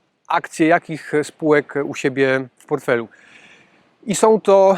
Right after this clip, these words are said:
największe firmy technologiczne typu Facebook, typu Microsoft, typu, e, Apple, typu Coca-Cola, bo to są tak ogromne firmy, że to jest nieprawdopodobne, żeby tak duża firma upadła, chociaż w przeszłości zdarzały się tego typu, e, rzeczy, typu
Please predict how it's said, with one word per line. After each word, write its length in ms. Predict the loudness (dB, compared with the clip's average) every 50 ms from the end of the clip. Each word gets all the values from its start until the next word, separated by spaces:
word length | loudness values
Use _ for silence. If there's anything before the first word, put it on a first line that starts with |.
| -2 -8 -6
największe 500 | -4 -2 -2 0 0 -2 -4 -4 -6 -8
firmy 580 | -6 -6 -6 -2 0 0 2 2 2 2 2 0
technologiczne 560 | 0 -4 -2 -4 -4 -4 -4 -8 -6 -6 -6 -6
typu 220 | -6 -8 -12 -6
Facebook, 420 | -2 0 0 0 0 -4 -8 -8
typu 400 | -8 -12 -12 -10 -6 -4 -2 0
Microsoft, 580 | 0 0 -2 0 -2 -2 -2 -2 -4 -4 -4 -6
typu, 540 | -10 -8 -6 -2 0 0 2 2 2 0 0
e, 260 | 0 0 0 -2 0
Apple, 260 | 0 0 0 -2 -4 _
typu 240 | -12 -12 -12 -10
Coca-Cola, 580 | -8 -6 -4 -4 -4 -2 0 0 2 2 0 0 -4 _ _ _ _ _ _ _ _ _ _ _ _ _ _ _ _ _ _
bo 160 | -8 -6 -4
to 120 | -2 -2 -4
są 200 | -2 -4 -6 -4
tak 200 | -2 -4 -2 -2
ogromne 340 | -4 -4 -2 -4 -4 -4 -6
firmy, 420 | -6 -10 -6 -4 -2 -2 -2 -4 -6 _ _ _
że 100 | -16 -10
to 100 | -4 -4
jest 180 | -4 -4 -4 -8
nieprawdopodobne, 840 | -8 -6 -4 -4 -2 -2 -2 -2 -2 -4 -4 -4 -2 -2 -2 -4 -4
żeby 160 | -4 -6 -6
tak 200 | -4 -4 -6 -6
duża 220 | -6 -6 -6 -6 -6
firma 240 | -6 -8 -6 -4 -4
upadła, 400 | -2 0 0 0 2 0 0 -2 -4 _ _ _
chociaż 320 | _ -4 -2 0 0 -2 -2
w 40 | -6
przeszłości 440 | -14 -14 -12 -10 -12 -12 -12 -16
zdarzały 380 | -14 -12 -6 -2 0 0 0 -2
się 120 | -6 -10
tego 200 | -12 -12 -12 -12
typu, 480 | -14 -16 -18 _ -10 -8 -8 -6 -6 -6
e, 160 | -6 -8 -8
rzeczy, 440 | -8 -10 -10 -8 -8 -6 -6 -6 -6 -8
typu 340 | -12 -12 -8 -6 -6 -6